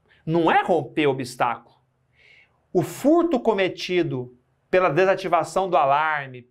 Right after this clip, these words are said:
pela remoção das telhas, pessoal, será furto simples, não é furto qualificado. Toma cuida-, toma cuidado com isso. Não vai incidir essa qualificadora. Pra incidir essa qualificadora,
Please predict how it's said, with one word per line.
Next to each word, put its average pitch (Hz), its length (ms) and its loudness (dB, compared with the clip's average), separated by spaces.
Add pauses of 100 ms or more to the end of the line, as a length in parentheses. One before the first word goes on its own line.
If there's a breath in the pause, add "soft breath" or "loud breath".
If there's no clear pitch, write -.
pela 156 560 -2
remoção 185 800 -4
das 147 240 -4
telhas, 196 640 -4 (800)
pessoal, 143 460 -2
será 147 260 -2
furto 143 360 -10
simples, - 840 -6
não 160 220 -4
é 285 80 0
furto 208 380 -6
qualificado. 190 760 -4
Toma 170 160 -8
cuida-, 180 240 -8 (260 loud breath)
toma 175 140 0
cuidado 175 380 2
com 247 100 -6
isso. 175 300 -6 (1080 soft breath)
Não 240 520 4
vai 175 320 0
incidir 160 640 -2
essa 160 200 -2
qualificadora. 143 680 -4 (460 soft breath)
Pra 170 160 4
incidir 160 340 -4
essa 143 120 -4
qualificadora, 147 600 -2